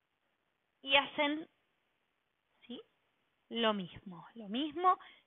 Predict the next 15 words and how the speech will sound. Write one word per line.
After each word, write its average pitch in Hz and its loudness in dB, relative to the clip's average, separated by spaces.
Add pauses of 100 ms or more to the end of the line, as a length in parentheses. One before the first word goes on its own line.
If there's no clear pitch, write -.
siempre 453 2
en 285 6
la 240 10
medida 262 6 (1700)
que 240 2
se 220 0
pueda, 196 0 (120)
sin 233 -4 (220)
sobreexigir 208 -4
el 202 -2
cuerpo. - -16 (2250)
Bien, 190 0 (160)
dicho 220 -2
esto, - -6 (1500)
acuéstense 269 0